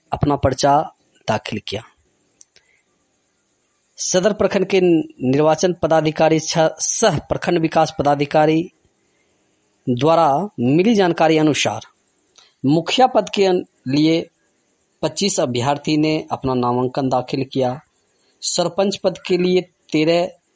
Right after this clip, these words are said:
अभ्यर्थी ने अपना नामांकन दाखिल किया, पंचायत समिति सदस्य पद के लिए तीस लोगों ने अपना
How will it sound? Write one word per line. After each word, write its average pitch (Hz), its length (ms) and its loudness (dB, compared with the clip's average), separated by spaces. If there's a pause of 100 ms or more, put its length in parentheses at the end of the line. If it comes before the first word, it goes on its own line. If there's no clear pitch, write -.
(140)
अभ्यर्थी 131 500 -2
ने 156 100 2
अपना 135 240 -2
नामांकन 123 600 -2
दाखिल 127 320 -2
किया, 127 360 -2 (1040)
पंचायत 175 480 0
समिति 185 400 0
सदस्य 190 540 -2
पद 151 140 -4
के 170 180 -2
लिए 170 320 2 (760)
तीस 254 200 2
लोगों 180 320 2
ने 170 120 2
अपना 156 440 0